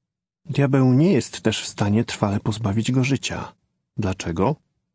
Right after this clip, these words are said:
Jezus mówi: „Robię właśnie to, co mi Ojciec polecił”.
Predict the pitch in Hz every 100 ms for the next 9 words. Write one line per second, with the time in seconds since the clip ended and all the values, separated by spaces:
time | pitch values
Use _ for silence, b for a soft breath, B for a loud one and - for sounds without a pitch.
0 | _ _ _ _ _ _ 107 85 85 98
1 | 87 82 - _ _ _ _ _ 123 143
2 | 139 156 - 156 - - 175 - 170 165
3 | - 170 156 98 - - 95 85 - -
4 | -